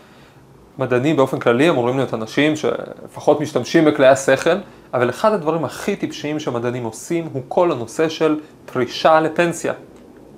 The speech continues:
זה שהמערכת המדעית לוקחת מדענית או מדען שמתקרבים לגיל שבעים,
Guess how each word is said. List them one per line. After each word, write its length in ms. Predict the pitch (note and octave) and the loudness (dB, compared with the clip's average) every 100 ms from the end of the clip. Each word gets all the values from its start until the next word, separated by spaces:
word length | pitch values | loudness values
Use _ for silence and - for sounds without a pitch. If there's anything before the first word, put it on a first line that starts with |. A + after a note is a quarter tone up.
| - - | -20 -16
זה 400 | - - A#2+ D#3 - - - | -10 -6 4 4 4 -2 -18
שהמערכת 560 | - C3+ A#2+ B2 C#3 D#3 | -2 0 4 4 2 0
המדעית 540 | C#3 C3 C3 B2+ - - - - - - - | 0 4 4 2 -6 -20 -20 -20 -20 -10 -6
לוקחת 560 | B2+ C#3+ C3+ - - - - - | 0 2 2 -4 -12 -20 -20 -6
מדענית 540 | C3 A#2 A#2 C#3 C3+ - G#2 | 0 0 0 -2 -6 -12 -6
או 80 | B2+ | -2
מדען 320 | A#2+ A#2+ A#2 - | 0 0 0 -6
שמתקרבים 560 | - E3+ E3+ D3+ C3+ D#3+ | -8 -6 -2 0 0 0
לגיל 220 | C#3+ C#3+ | -2 -4
שבעים, 380 | - A#2 B2 | -4 -4 -2